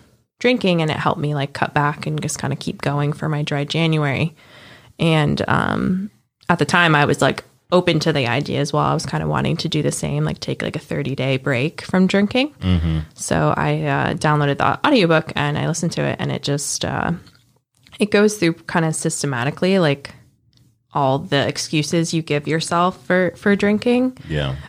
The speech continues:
Speaker 1: Or, or, like, why drinking is helping you. And, um, to me, I'm a very, like, logical, like, give me the science person. So it just, it clicked and it just made sense for me.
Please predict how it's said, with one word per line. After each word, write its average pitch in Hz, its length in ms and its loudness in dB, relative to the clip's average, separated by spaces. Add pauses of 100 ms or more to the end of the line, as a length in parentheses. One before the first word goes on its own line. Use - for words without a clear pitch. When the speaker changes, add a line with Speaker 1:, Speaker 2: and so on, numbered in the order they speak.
(120)
Speaker 1:
Or, 147 280 4
or, 147 40 4
like, 139 220 2
why 143 260 4
drinking 147 420 0
is 139 120 0
helping 180 400 0
you. 220 300 2 (580)
And, 143 480 2
um, 104 420 0 (320)
to 185 100 2
me, 180 140 4
I'm 165 120 4
a 151 60 2
very, 143 260 0
like, 143 180 -2 (400)
logical, 147 640 0
like, 160 240 -4
give 160 120 0
me 151 120 0
the 151 100 -2
science 135 460 0
person. 262 420 2
So 165 180 2
it 139 120 2
just, - 400 -2
it 156 140 -2
clicked - 380 0
and 156 100 -2
it - 120 -4
just - 200 -8
made 135 220 -4
sense 135 520 -4 (200)
for 165 180 0
me. 156 440 0